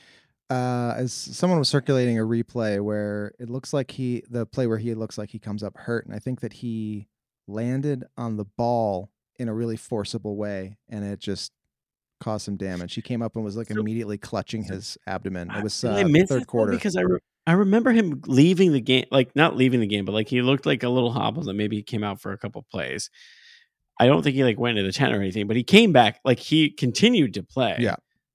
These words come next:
Speaker 2: Yeah, so it wasn't, like, another thing that happened later in the game that I just totally missed.
Speaker 1: No, it was that thing, and they couldn't see what was wrong.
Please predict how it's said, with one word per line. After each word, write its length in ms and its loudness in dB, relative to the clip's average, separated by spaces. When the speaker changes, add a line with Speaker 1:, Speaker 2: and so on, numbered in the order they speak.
Speaker 2:
Yeah, 240 2
so 260 4
it 60 0
wasn't, 340 6
like, 220 0
another 400 2
thing 220 -4
that 120 -6
happened 380 -4
later 240 -6
in 80 -10
the 100 -10
game 220 -8
that 120 -10
I 80 -10
just 220 -14
totally 280 -10
missed. 340 -14
Speaker 1:
No, 260 -4
it 60 -10
was 160 -10
that 260 -6
thing, 380 -6
and 360 -4
they 60 -6
couldn't 340 -6
see 320 0
what 180 6
was 160 2
wrong. 560 0